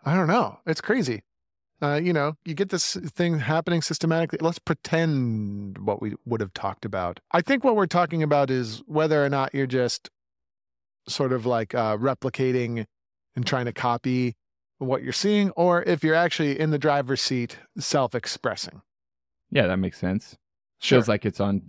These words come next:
Speaker 2: it, I think I see you holding a copy of Finding Bagpipe Freedom in the thumbnail, actually. So that would
Speaker 1: Mm-hmm.
Speaker 2: make sense. It's more of that to find freedom. This is, the goal is being able to freely express yourself via the bagpipes.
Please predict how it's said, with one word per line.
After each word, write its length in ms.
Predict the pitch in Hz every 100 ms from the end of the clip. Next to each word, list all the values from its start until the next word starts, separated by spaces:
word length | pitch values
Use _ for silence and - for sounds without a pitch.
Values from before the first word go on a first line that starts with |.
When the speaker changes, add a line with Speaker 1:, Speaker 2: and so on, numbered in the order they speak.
| -
Speaker 2:
it, 200 | - 107 -
I 100 | 104
think 200 | - 175
I 80 | 143
see 180 | - 143
you 100 | 123
holding 540 | 95 117 117 117 110 -
a 240 | 101 95 87
copy 460 | - 98 - 98
of 260 | - 92 87
Finding 320 | - 92 87
Bagpipe 400 | 85 85 90 82
Freedom 500 | - 87 85 85 76 -
in 160 | 98 92
the 100 | 82
thumbnail, 440 | 92 87 82 78
actually. 480 | 69 - - 82 80 _
So 140 | - 143
that 200 | 117 110
would 100 | 101
Speaker 1:
Mm-hmm. 60 |
Speaker 2:
make 160 | 95 85
sense. 360 | - 82 71 -
It's 240 | 85 - _ -
more 180 | 95 92
of 80 | 80
that 220 | 87 - -
to 80 | -
find 320 | 98 92 87
freedom. 260 | 95 90 90
This 140 | 95
is, 160 | 92 -
the 160 | 98
goal 300 | 90 110 101
is 280 | 85 82 - _ _ _ _ _ _ _ _
being 140 | 110 104
able 120 | 85
to 80 | 87
freely 280 | 104 90 82
express 380 | - - 87
yourself 420 | 85 82 76 76 -
via 300 | 82 92 82
the 100 | 73
bagpipes. 560 | 78 78 - - -